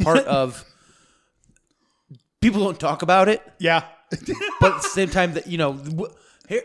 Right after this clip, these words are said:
Speaker 1: here at Tucker Carlson Tonight, we've gotten a lot of hate mail late, re-, recently,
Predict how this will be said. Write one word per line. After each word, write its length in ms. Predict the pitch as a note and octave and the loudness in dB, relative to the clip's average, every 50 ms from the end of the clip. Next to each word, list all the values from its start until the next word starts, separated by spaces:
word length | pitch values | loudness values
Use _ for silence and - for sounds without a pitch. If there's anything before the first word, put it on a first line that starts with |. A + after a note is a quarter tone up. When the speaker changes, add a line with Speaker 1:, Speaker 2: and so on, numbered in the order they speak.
| - F3+ | -2 -2
Speaker 1:
here 180 | F#3 B3 A#3+ | 2 4 4
at 180 | G#3 - - - | 4 2 0 -2
Tucker 200 | - G#3+ E3+ D3 | -2 -2 -2 -2
Carlson 340 | - - F#3 E3 - E3+ D#3+ | 0 2 2 2 2 0 -4
Tonight, 280 | - D3 D#3 D3+ D3 | -4 -2 -2 -2 0
we've 180 | - E3 D#3+ - | 0 -2 -2 -2
gotten 240 | - G#3+ A3+ F3+ D#3 | -2 -2 -2 -2 -2
a 60 | E3+ | -2
lot 280 | D#3 D3+ D#3+ E3 E3 D#3 | -2 0 2 2 4 2
of 180 | D#3+ C3 - - _ _ _ _ _ | 2 0 -4 -10 _ _ _ _ _
hate 260 | - D#3 D#3 - - | -4 -4 -4 -4 -4
mail 240 | B2 B2 A2+ G#2+ G2+ | -4 -2 -2 -2 -2
late, 200 | G2 G#2+ G#2 - | -4 -6 -8 -6
re-, 220 | B2+ C3+ B2 A2+ A#2 - - | -8 -8 -8 -8 -10 -12 -10
recently, 420 | - D#3 C3+ B2 B2 A#2+ B2 C3 | -8 -8 -6 -6 -8 -8 -8 -10